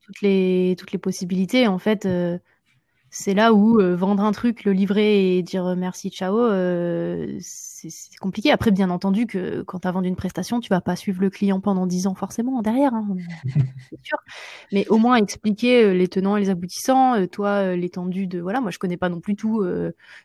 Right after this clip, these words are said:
Speaker 1: du web marketing et des machins, je, je suis pas une experte,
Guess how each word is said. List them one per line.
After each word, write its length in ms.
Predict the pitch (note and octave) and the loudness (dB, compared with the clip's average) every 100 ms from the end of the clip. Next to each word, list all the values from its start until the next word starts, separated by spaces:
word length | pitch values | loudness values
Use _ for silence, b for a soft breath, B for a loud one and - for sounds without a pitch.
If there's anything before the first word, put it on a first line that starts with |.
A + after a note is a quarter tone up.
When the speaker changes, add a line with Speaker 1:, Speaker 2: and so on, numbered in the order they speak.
| - | -8
Speaker 1:
du 100 | F#3+ | -4
web 160 | F#3 | -2
marketing 560 | F3 - - - A3+ G3+ | -2 -6 -14 -8 -4 -4
et 20 | |
des 80 | E3 | -6
machins, 320 | F3 - G#3+ | -10 -10 -10
je, 120 | - - | -12 -14
je 80 | - | -16
suis 120 | - | -4
pas 100 | G#3 | -4
une 80 | F3+ | -2
experte, 260 | - C4 | 0 0